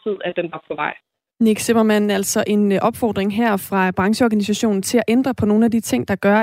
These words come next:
Speaker 2: at de mennesker, der også allerede i dag er her for at arbejde i, øh, landet som udenlandsk arbejdskraft på restaurationsområdet, de faktisk kan blive.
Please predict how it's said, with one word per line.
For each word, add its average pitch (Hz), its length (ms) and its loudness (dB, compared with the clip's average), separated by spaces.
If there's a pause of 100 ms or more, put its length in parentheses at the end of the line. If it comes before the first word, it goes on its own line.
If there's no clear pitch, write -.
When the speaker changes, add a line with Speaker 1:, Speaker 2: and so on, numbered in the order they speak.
(120)
Speaker 2:
at 185 160 -2
de 240 180 2
mennesker, 214 280 0
der - 100 -4
også - 260 -2
allerede 247 320 2
i 254 160 -2
dag 269 140 -4
er 226 240 -2
her 214 100 -2
for 190 360 -4
at - 100 -4
arbejde 180 560 -2
i, 185 240 0
øh, 175 80 2
landet 180 360 0
som 185 260 0
udenlandsk 208 400 2
arbejdskraft 190 720 -4
på 196 100 -2 (140)
restaurationsområdet, 190 1120 0
de 214 60 -6
faktisk 214 360 -6
kan 196 120 -4
blive. 196 320 0